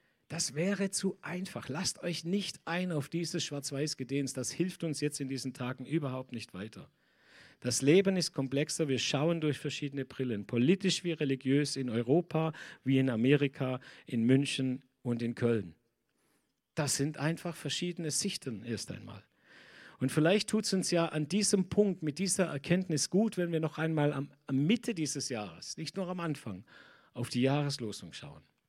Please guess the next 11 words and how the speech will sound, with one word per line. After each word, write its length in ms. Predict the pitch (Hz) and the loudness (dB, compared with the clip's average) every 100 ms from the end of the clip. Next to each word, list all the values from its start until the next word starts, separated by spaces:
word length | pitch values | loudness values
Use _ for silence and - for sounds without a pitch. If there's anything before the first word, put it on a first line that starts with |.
| _ _ _ _ _ _ _ _ _ | _ _ _ _ _ _ _ _ _
Das 200 | 117 - | -4 -2
sagt 180 | 139 143 | -2 -2
nämlich 300 | 127 120 - | -4 -4 0
unser 280 | 151 139 | 0 0
Gott, 380 | 113 131 147 - - _ _ - | 2 2 2 -2 -20 _ _ -10
seid 400 | - 123 127 - | 0 2 0 -4
barmherzig, 680 | 110 92 101 131 - 80 _ _ _ _ _ _ _ _ _ _ _ | -8 -6 -6 -6 -8 -10 _ _ _ _ _ _ _ _ _ _ _
wie 280 | 120 151 151 | -2 0 0
auch 260 | 139 139 - | -4 -6 -4
euer 240 | 113 110 | -2 -2
Vater 640 | - 110 120 - 120 117 | -4 -6 -6 -6 -10 -10